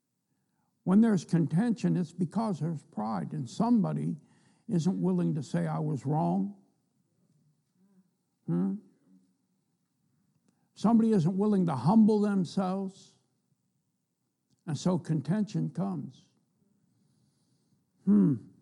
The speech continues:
In this verse,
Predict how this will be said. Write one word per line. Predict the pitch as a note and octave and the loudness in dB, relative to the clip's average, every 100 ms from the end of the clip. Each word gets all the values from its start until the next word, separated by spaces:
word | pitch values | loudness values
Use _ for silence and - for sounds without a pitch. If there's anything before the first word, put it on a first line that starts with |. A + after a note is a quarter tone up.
| _ _ _ _ _ _ _ _ _ _ _ _ _ _ _ _ _ _ _ _ _ _ | _ _ _ _ _ _ _ _ _ _ _ _ _ _ _ _ _ _ _ _ _ _
In | F#3+ F#3+ | 6 8
this | C4 - | 8 6
verse, | E3+ G3+ G3 F#3 - | 4 6 6 2 -6